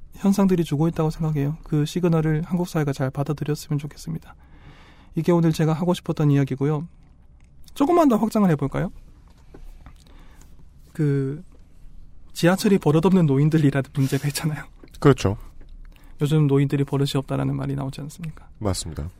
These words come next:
Speaker 1: 세대 간 문제도 이걸 조금만 확장하면 어느 정도 설명할 수 있다고 생각합니다. 젊은 세대 전체가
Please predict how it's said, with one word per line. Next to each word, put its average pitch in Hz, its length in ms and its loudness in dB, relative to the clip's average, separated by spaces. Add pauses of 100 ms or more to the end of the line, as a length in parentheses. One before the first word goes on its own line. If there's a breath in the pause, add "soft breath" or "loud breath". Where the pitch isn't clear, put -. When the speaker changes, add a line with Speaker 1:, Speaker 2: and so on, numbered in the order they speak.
(140)
Speaker 1:
세대 254 300 2
간 247 180 2
문제도 139 540 0 (340)
이걸 190 220 -2
조금만 214 380 0
확장하면 180 480 0
어느 139 160 2
정도 156 240 0
설명할 202 380 6
수 - 120 -2
있다고 143 220 -2
생각합니다. 143 540 -4 (720 loud breath)
젊은 185 360 8
세대 220 260 6
전체가 143 680 4